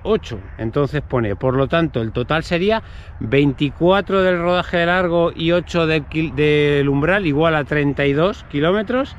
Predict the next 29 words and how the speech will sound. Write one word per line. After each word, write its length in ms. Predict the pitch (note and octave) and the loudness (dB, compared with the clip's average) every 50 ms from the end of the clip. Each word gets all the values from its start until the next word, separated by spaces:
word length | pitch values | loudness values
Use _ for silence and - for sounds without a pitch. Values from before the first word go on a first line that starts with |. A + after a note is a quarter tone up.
| - - - - - - - - | -16 -16 -16 -16 -14 -14 -12 -6
¿o 140 | - A#2 A2 | -6 -4 0
cómo 260 | - D#3 E3 F3 E3 | 2 2 4 4 2
se 140 | - E3+ D#3+ | 2 2 0
distribuye? 640 | D#3+ D3 - - D3 C3+ A2 G2 F#2 F2 E2+ F2 F2+ - - - - - - - - - - - - - - | 0 0 -2 -2 0 0 0 0 -4 -6 -8 -10 -12 -14 -14 -16 -16 -16 -14 -14 -14 -14 -14 -14 -14 -12 -10
Vale, 220 | - F#2 - - - - - | -10 -10 -8 -10 -10 -6 -2
hay 160 | A#2 C3+ D3 | 2 2 2
un 80 | D3 | 2
poco 320 | C3+ - E3 D3 - D#3+ C#3+ | 2 2 0 2 2 2 2
de 100 | C3 B2+ | 2 2
lío 220 | C3+ D#3 D#3+ D3+ | 2 2 2 2
aquí. 260 | B2 - - F#2+ F2+ - - - - | 0 0 -4 -8 -10 -10 -10 -8 -6
Vamos, 340 | A#2 A#2 A#2+ A#2+ A2+ G#2 F#2+ | -4 -2 -2 0 -2 -2 -2
guardo 220 | G#2+ C3+ C#3+ D3 C#3+ | 0 0 0 0 0
el 60 | C3 | 0
teléfono 340 | C3+ C#3 D#3+ C#3+ E3 E3 D#3+ | 0 0 0 0 0 0 0
y 60 | - | 0
contesto. 460 | - G2+ F2+ - - - - - - - - - - - - - - - - - - - - - - - - - - - - - - - - - - - - | -2 -4 -4 -4 -4 -4 -6 -8 -10 -12 -14 -14 -14 -14 -14 -12 -14 -14 -12 -10 -8 -6 -6 -4 -4 -4 -4 -4 -4 -6 -8 -8 -10 -10 -10 -10 -10 -6 -4
Tenemos 460 | - D#3 G#3 A#3+ B3+ B3 A#3+ F3 - | -2 0 2 4 4 4 4 4 4
un 140 | A#3+ A#3+ G3+ | 2 2 2
poco 280 | - A#3+ A#3+ - A#3 A#3 | 2 0 0 2 2 2
de 140 | A3 G#3 | 4 4
lío, 260 | A3 B3+ A#3+ G#3+ F#3+ - - - - - - - | 4 4 4 4 2 0 -2 -6 -12 -10 -6 -4
compañero. 640 | E3+ D3+ C#3+ D#3 D#3+ F#3 G#3 G#3+ G3 E3+ C#3 A2 - - - - - - | -4 -2 0 0 2 2 4 4 4 2 2 0 -4 -6 -10 -10 -6 -2
Ahí, 240 | D3 D3 F3 C#3+ - - - - - - - - - - - | 0 2 2 2 0 -4 -10 -14 -14 -14 -14 -14 -14 -6 -2
vamos 260 | - F3+ G3 G3 - | 2 2 2 2 2
a 60 | E3 C#3 | 0 -2
ver. 140 | A2 G2 - - - - - - - - - - - - - - - - - - - | -4 -4 -8 -10 -12 -10 -8 -8 -6 -6 -8 -8 -10 -10 -10 -10 -8 -8 -8 -4 0
Lo, 320 | C3 C#3+ D3 C#3 D#3+ - | 2 4 4 4 2 2
la, 380 | D#3 D3+ E3 C#3+ D3 D3 C#3 | 0 0 0 2 2 0 0